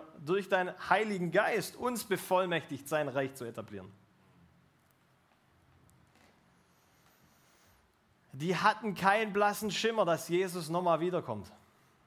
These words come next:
Lass mich es einmal so sagen. Die glaubten nicht an eine zweite Wiederkunft Jesu, wenn er mal stirbt. Obwohl es Jesus ein paar Mal gesagt hat,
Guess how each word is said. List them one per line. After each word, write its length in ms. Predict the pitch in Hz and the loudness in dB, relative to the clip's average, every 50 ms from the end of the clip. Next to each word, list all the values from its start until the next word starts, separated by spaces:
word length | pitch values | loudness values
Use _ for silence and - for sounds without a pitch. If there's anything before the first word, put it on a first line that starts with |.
| _ _ _ | _ _ _
Lass 180 | 135 156 - | -4 -4 -2
mich 100 | - 165 | -4 -4
es 40 | 143 | 0
einmal 280 | 156 160 160 156 139 127 | 2 2 4 2 0 0
so 180 | - 147 147 | -2 -6 -6
sagen. 280 | 139 127 113 101 98 92 90 - _ _ _ _ _ _ _ _ _ _ _ _ _ _ _ _ _ _ _ _ _ _ _ _ _ _ _ _ _ _ _ _ _ | -4 -6 -6 -8 -8 -12 -16 -20 _ _ _ _ _ _ _ _ _ _ _ _ _ _ _ _ _ _ _ _ _ _ _ _ _ _ _ _ _ _ _ _ _
Die 140 | - 165 160 | -6 -4 -2
glaubten 460 | 160 170 190 185 233 240 - 226 220 | 2 4 4 6 4 2 0 -2 -2
nicht 200 | 202 190 170 180 | 0 0 2 2
an 120 | 165 156 160 | 2 2 2
eine 120 | 147 123 | 0 -2
zweite 600 | - - - 131 143 165 175 170 160 160 147 135 | -4 -6 0 2 4 4 4 2 0 -2 -2 -2
Wiederkunft 640 | 139 170 175 170 170 160 - - 160 151 139 - - | -2 -2 -2 0 -2 -2 -2 -4 -4 -4 -4 -4 -4
Jesu, 380 | 143 151 165 160 - 139 123 110 - - - _ | -2 0 0 -2 -2 -6 -8 -8 -10 -16 -18 _
wenn 200 | 117 127 151 165 | 0 0 2 4
er 80 | 165 156 | 4 4
mal 260 | 156 156 151 143 139 | 4 4 4 2 2
stirbt. 380 | - - - 131 123 113 101 - - - - - | -2 -4 -2 -2 -2 -2 -4 -6 -12 -20 -8 -2
Obwohl 440 | 180 185 190 180 180 202 214 226 226 | 0 0 0 2 2 2 2 2 2
es 120 | 208 - | 0 -2
Jesus 500 | 175 190 214 233 233 196 202 175 131 - - - - _ _ | -2 -2 -2 -2 -2 -2 -4 -6 -6 -8 -12 -20 -20 _ _
ein 160 | 151 160 156 | -4 -4 -4
paar 320 | - - 180 196 214 226 226 | 0 4 6 8 8 8 8
Mal 260 | 208 208 214 220 220 | 6 6 6 6 6
gesagt 380 | 208 196 - 214 220 240 220 | 4 2 4 4 2 4 4
hat, 180 | - 160 117 - | 2 2 2 0